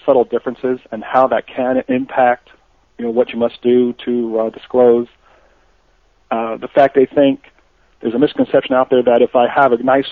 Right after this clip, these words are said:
firm contract with a third party that I can make it their liability to disclose, and that's just not the case, because the laws are very specific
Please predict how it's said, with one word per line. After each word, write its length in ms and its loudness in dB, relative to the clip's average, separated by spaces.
firm 420 0
contract 680 0
with 100 -2
a 160 0
third 280 0
party 400 2
that 100 -2
I 80 0
can 140 -10
make 160 -4
it 180 -12
their 260 2
liability 520 -2
to 100 -8
disclose, 400 -2
and 80 -6
that's 180 2
just 200 -2
not 240 0
the 60 -18
case, 360 -4
because 260 0
the 80 0
laws 380 4
are 60 -8
very 200 -2
specific 720 -6